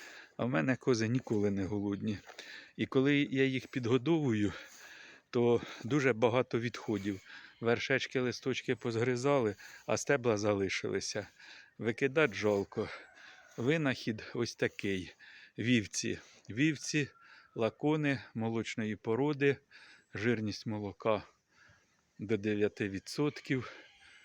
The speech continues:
три літри молока десь вівця дає. І всі оці з'їди я віддаю вівцям. В мене нічого не пропадає. І кози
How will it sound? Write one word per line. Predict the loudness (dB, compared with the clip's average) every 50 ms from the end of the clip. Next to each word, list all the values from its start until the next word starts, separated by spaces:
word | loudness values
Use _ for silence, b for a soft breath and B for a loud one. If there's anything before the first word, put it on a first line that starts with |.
| B B B _
три | -2 0 0 2
літри | 2 0 -2 -2 0 -2 -2
молока | 0 0 -2 -2 -2 -4 -4 -2 -2 -2
десь | 0 0 -2 -2 -2 -6 -8 -10 -12 -16 B B B B B B B B B B -12 -8
вівця | -6 -4 -4 -6 -4 -2 -2 -2
дає. | 0 0 0 0 4 6 6 6 6 2 -4 B B B B B B B B B B B _ _ B B B B B B B B B B _ _
І | 0 2 2 2 2 0
всі | -4 -6 -2 0 2 2
оці | 2 0 0 -2 -4 -4
з'їди | -4 -4 -4 -2 -2 -2 0 2 2 2 2 b b b b b b b b b _ _ _ -10 -4
я | -2 0 0 0 0
віддаю | -2 -6 -8 -2 0 2 2 2 2 0 -2 -2 -6 _ _ b b b b b b b b b b _ _ -4
вівцям. | 0 0 0 0 -2 -6 -8 -6 -6 -8 -8 -12 _ _ _ _ _ _ -20 _ _ _
В | -2
мене | -2 0 0 0 -2
нічого | -2 -4 -4 -4 -2 -2 -2 -2
не | -4 -6 -8
пропадає. | -6 -8 -8 -6 -6 -6 -4 -4 -4 -4 -4 -4 -6 -8 -12 _ _ B B B B B B B B B B _
І | -8 -8
кози | -2 2 4 4 4 4 2 0